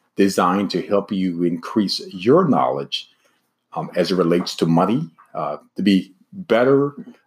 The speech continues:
uh, with understanding the rules and the strategies that are necessary to help you build the wealth that you desire for yourself and also for your family. Uh, over the last couple of sessions,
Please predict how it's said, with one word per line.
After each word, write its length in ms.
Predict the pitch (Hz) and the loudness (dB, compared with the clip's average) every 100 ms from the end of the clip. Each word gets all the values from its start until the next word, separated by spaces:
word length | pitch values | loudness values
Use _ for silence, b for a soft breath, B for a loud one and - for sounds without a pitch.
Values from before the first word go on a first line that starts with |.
| - | -8
uh, 280 | 92 82 - _ | -6 -6 -10 _
with 180 | - 101 | 0 0
understanding 760 | - 110 101 - 113 104 101 95 | 2 0 0 0 2 2 4 2
the 80 | 92 | 2
rules 760 | 95 113 156 135 95 95 - - _ _ | 2 6 8 6 4 -2 -8 -20 _ _
and 100 | 98 | -4
the 80 | 87 | -4
strategies 680 | - - 101 98 95 90 85 | -4 0 2 2 0 -2 0
that 120 | 90 | 2
are 120 | 82 | 2
necessary 680 | 87 107 - 90 - 85 82 | 2 0 -2 -6 -2 0 0
to 140 | 82 | -4
help 260 | - 95 104 | -4 -4 -2
you 80 | 90 | -2
build 300 | 98 90 85 | 2 0 0
the 100 | 85 | 0
wealth 360 | 107 107 107 | 2 0 0
that 200 | 95 - | -6 -4
you 60 | 95 | -4
desire 760 | 90 85 87 85 82 67 69 - b b b b b | -2 0 0 2 0 -2 -6 -12 b b b b b
for 200 | - 95 | 2 4
yourself 560 | 85 - 127 120 123 95 | 4 2 4 4 2 -2
and 120 | 82 | 0
also 400 | 85 90 - 85 | 0 0 0 -2
for 300 | - 95 80 | -2 -4 -2
your 420 | 80 80 76 - _ _ _ _ | 0 0 -2 -6 _ _ _ _
family. 680 | - 92 80 69 - - _ _ _ _ _ 78 | 0 2 2 -4 -10 -16 _ _ _ _ _ -6
Uh, 160 | 78 | -4
over 220 | 101 110 127 | 0 0 2
the 100 | 120 | 4
last 540 | 131 156 147 - - | 4 6 4 0 -4
couple 320 | 143 127 101 | -2 2 2
of 80 | 82 | 2
sessions, 800 | - 101 - 76 69 78 - - | 2 2 0 -6 -8 -10 -10 -12